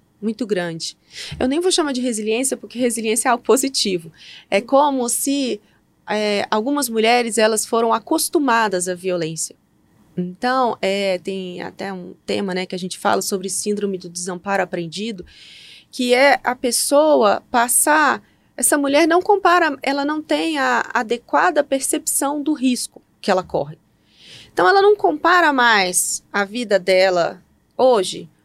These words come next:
com a vida de uma pessoa que vive sem violência, né?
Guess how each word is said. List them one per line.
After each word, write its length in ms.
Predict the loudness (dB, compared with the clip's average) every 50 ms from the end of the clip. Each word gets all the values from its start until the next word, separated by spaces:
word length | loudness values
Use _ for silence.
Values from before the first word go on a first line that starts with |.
| _ _ _
com 320 | -2 2 2 4 4 4 2
a 100 | 2 0
vida 600 | -2 -2 -4 -2 -2 0 2 4 4 4 4 2
de 260 | -2 -6 -2 2 2 2 2 2
uma 160 | 0 -4 -4
pessoa 560 | -2 -2 0 0 2 2 2 4 4 4 2
que 220 | 0 -2 -6 -6
vive 260 | -6 -6 -8 -8 -8 -8
sem 220 | -8 -6 -8 -6
violência, 520 | -6 -6 -6 -6 -8 -10 -10 -12 -12 -12 _ _ _ _ -8
né? 300 | -4 -2 -2 -2 -4